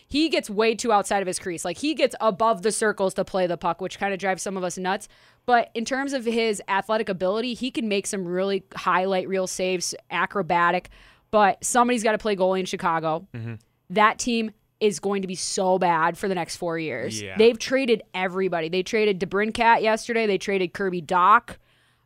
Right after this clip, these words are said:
Speaker 1: um, which is basically all of their talent that was it, between the ages of, like, twenty-one to twenty-four. So not only are they saying, "Oh, Jonathan Toews and Patrick Kane, you're gonna have a crappy last year of these matching contracts," but for these next few years,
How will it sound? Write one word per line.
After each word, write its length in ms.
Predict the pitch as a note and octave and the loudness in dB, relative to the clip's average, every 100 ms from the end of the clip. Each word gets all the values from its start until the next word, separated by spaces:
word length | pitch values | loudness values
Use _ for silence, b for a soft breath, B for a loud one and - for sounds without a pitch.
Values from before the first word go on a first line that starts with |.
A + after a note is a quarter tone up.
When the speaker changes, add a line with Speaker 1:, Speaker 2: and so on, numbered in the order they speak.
| - | 0
Speaker 1:
um, 340 | G3 F3+ F3 | 2 2 2
which 160 | F#3 G3+ | -2 -2
is 100 | G3 | -2
basically 380 | G3+ G#3 G3+ G3+ | 0 0 0 -2
all 240 | F3+ F#3+ | 2 0
of 80 | G3+ | 2
their 140 | G3+ | -2
talent 440 | F#3 G3+ G3 G3+ - | -4 -4 -2 -4 -2
that 140 | F#3 | -2
was 140 | F#3 D#3+ | -2 -4
it, 200 | - D#3+ | -10 -8
between 380 | F#3 - G#3 G3+ | -8 -6 -6 -4
the 60 | |
ages 280 | F3+ F#3+ G3 | -2 -4 -2
of, 60 | F#3 | -4
like, 120 | E3 | -4
twenty-one 500 | - G3 G3+ G3 G#3 | -4 -4 -2 -2 -2
to 60 | G3 | -4
twenty-four. 600 | - F#3+ G3 - F3+ G3 | -4 -4 -4 -2 0 0
So 140 | G#3+ | 0
not 180 | G3+ G3+ | 0 2
only 180 | G#3+ G4+ | 2 0
are 60 | F#3+ | 2
they 140 | F#3+ | 0
saying, 300 | F#3+ G3+ F3+ b b b b - | 0 -2 -4 b b b b 0
"Oh, 240 | D4+ E4+ | 2 2
Jonathan 340 | E4+ F4 E4 | 2 -2 -2
Toews 260 | D#4+ E4 D#4+ | -4 -4 -4
and 100 | D#4 | -4
Patrick 320 | D#4+ D#4 E4 | -4 -4 -6
Kane, 200 | E4+ D#4+ | -4 -4
you're 120 | C#4+ | -2
gonna 80 | D#4+ | -2
have 80 | G3 | -2
a 40 | F3+ | -4
crappy 420 | - C4 D4 C4+ | 0 0 0 0
last 340 | C4 C4+ - | 0 0 -2
year 80 | D4+ | -6
of 60 | A3+ | -6
these 160 | G#3+ | -6
matching 340 | A3+ A3+ A3+ G#3 | -4 -4 -4 -4
contracts," 420 | A#3+ B3 G3+ - b b - | -2 0 -2 -4 b b -4
but 160 | G#3 | -4
for 100 | - | -2
these 180 | A3+ A3 | -2 0
next 260 | A#3+ A#3+ - | 0 0 -2
few 180 | A#3+ A#3+ | -2 0
years, 460 | A3+ A3+ E3+ D#3+ | 2 2 0 -4